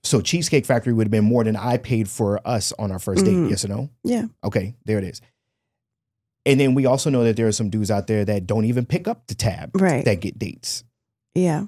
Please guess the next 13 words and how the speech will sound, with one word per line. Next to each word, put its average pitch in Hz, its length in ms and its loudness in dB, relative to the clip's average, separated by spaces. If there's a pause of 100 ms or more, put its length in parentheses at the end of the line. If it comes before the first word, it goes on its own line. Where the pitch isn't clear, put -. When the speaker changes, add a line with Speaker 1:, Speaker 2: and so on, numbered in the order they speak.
Speaker 1:
We 107 180 0
also 110 240 0
know 120 160 2
that 117 100 2
there 123 120 0
are 120 40 2
dudes 123 220 0
out 123 100 2
there 131 120 -2
that 123 120 -2
take 139 160 -4
women 135 320 -2
to 143 400 -4